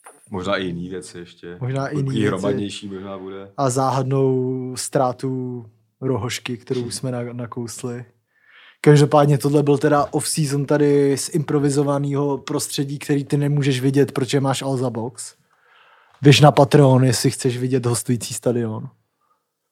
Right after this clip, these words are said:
Speaker 2: A jestli chceš vidět, jaký kancel má naše správcová objektu. A to je za mě asi tak všechno.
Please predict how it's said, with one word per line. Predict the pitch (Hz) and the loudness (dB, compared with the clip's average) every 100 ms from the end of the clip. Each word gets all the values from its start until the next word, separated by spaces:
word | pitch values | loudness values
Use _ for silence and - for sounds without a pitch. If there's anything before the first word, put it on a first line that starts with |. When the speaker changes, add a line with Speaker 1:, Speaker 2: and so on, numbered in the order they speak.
| _ _ _ _ _ _ _ - | _ _ _ _ _ _ _ 2
Speaker 2:
A | 127 123 | 6 6
jestli | 127 113 120 | 6 4 2
chceš | 135 123 | 2 2
vidět, | 123 127 113 | 4 2 2
jaký | 147 117 131 | -2 -2 -2
kancel | - 135 - 131 | 0 0 0 0
má | 131 127 120 110 | 0 0 -4 -6
naše | 113 113 127 | -6 -6 -6
správcová | - 135 120 - 131 131 | -4 -2 -2 -4 -4 -4
objektu. | 120 117 113 _ 113 131 _ _ _ _ _ - _ - _ _ _ _ - | -6 -8 -12 _ -16 -16 _ _ _ _ _ -20 _ -20 _ _ _ _ -4
A | 127 123 123 123 110 | 0 0 0 -4 -6
to | 92 | 0
je | 139 | 2
za | 123 | 4
mě | 127 127 | 4 2
asi | 123 - | 0 0
tak | 127 127 | -2 -2
všechno. | - 127 123 113 | -2 -4 -4 -8